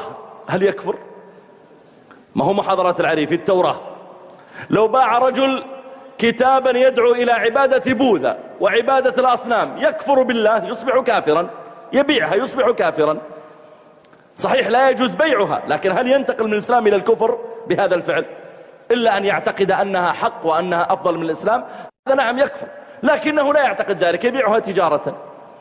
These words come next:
فلما قال لي فلان وسمى لي أحد المشايخ، سكت، لأني أعلم أني لو قلت:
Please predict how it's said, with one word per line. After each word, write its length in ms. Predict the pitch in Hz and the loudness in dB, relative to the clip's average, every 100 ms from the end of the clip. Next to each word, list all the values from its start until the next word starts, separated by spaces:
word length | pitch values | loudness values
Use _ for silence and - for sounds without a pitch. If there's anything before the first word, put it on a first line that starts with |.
| - - - - _ _ _ | -20 -20 -20 -20 _ _ _
فلما 380 | 151 196 202 185 | -2 -2 0 -2
قال 360 | 185 196 180 175 | 0 0 2 2
لي 260 | 160 135 | 0 -4
فلان 400 | - 170 160 165 160 | -2 0 0 -2 -2
وسمى 400 | 156 196 180 165 | -2 -2 -2 0
لي 160 | 175 - | 0 0
أحد 180 | 202 | 0
المشايخ، 600 | 190 160 127 95 90 - - - - - - | -2 -2 -2 -4 -6 -16 -20 -20 -20 -20 -10
سكت، 580 | - 156 127 - - - - - - - - _ - | -4 -4 -4 -8 -20 -20 -20 -20 -20 -20 -20 _ -4
لأني 340 | 117 147 156 | 0 2 0
أعلم 320 | 143 139 123 120 | 0 -2 -4 -4
أني 240 | 143 135 | -4 0
لو 160 | 127 123 - | 0 0 0
قلت: 460 | 151 - - - | -2 -4 -14 -20